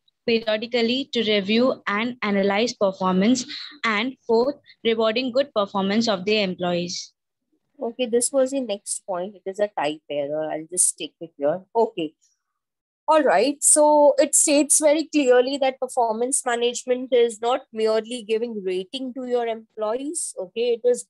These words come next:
Speaker 2: more than that. It is a continuous cycle. Okay. Which starts from planning, monitoring, then, uh, you know,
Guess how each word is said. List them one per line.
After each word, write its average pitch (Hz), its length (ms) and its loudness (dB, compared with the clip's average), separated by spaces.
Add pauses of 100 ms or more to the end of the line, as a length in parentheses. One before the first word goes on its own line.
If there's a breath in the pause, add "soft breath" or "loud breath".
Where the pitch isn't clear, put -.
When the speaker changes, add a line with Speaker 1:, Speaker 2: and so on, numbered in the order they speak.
Speaker 2:
more 196 180 -4
than 240 300 -10
that. 170 220 -4 (120)
It 240 140 -4
is 302 120 -4
a 359 160 -6
continuous 269 720 -4
cycle. 160 680 -8 (420)
Okay. 190 240 -8
Which 220 300 -4
starts - 600 -2
from 240 300 -2
planning, 208 520 -4 (340)
monitoring, 214 840 -2 (300)
then, 208 260 0
uh, 185 400 0
you 180 240 -6
know, 247 240 -4